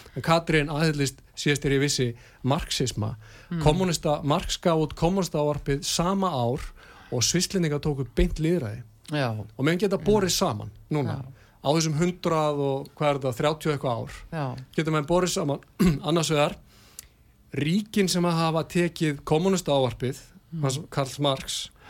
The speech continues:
Speaker 1: og Engels, heitir hann ekki Engels?
Speaker 2: Jú.
Speaker 1: Og nota það sem leiðarstef í
Speaker 2: Mm.
Speaker 1: sínu, í sínu, hérna,
Speaker 2: Mm.
Speaker 1: þjóðskipulagi, þar sem allt er miðstýrt og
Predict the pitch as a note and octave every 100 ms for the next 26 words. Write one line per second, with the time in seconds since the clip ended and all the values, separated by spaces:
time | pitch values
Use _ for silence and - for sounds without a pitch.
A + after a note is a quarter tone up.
0 | - - - - C#3 C#3 D3+ D#3 C3 -
1 | - - - C3 C3+ C#3 D3 D#3+ G3+ F3
2 | F3+ E3+ F#3 - - - - - D3 C#3+
3 | D3 F3+ F#3 E3+ D3+ F3+ F3+ F3+ F3 F#3
4 | F3+ E3 - C#3+ E3 - E3 C#3 C3+ D#3
5 | E3 D#3 D3 D3 - E3 C#3 - D3+ D3
6 | C#3 D3 C3+ C3 D3+ C#3+ D3+ C#3+ B2+ A2+
7 | A2+ G3 - - - - _ _ - B2+
8 | C3+ C3+ C3 - C#3 C3+ C#3 C#3 - C3
9 | C3 - - C3 B2